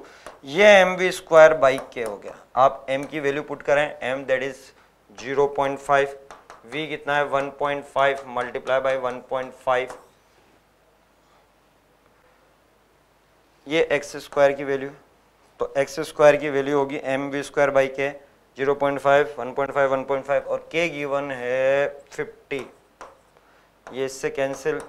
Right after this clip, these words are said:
यहाँ टेन आ गया, ये फ़ाइव से फ़ाइव, तो ये आप x equals to कितना हो गया? वन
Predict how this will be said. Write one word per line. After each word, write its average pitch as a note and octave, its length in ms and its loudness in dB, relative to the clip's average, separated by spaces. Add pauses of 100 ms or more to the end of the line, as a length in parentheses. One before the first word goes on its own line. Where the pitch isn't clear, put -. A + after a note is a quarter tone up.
(120)
यहाँ A#2 180 -4 (360)
टेन B2+ 220 -2
आ B2+ 120 0
गया, B2+ 200 -4 (280)
ये B2+ 80 -6
फ़ाइव B2 260 0
से - 180 -8
फ़ाइव, B2+ 420 -2 (420)
तो B2 100 -10
ये B2+ 240 -6
आप C#3+ 400 4
x C#3 260 -2
equals C#3+ 300 -8
to D3+ 80 -14
कितना C3+ 260 -8
हो C3+ 100 0
गया? A#2 140 -4 (140)
वन C#3 220 0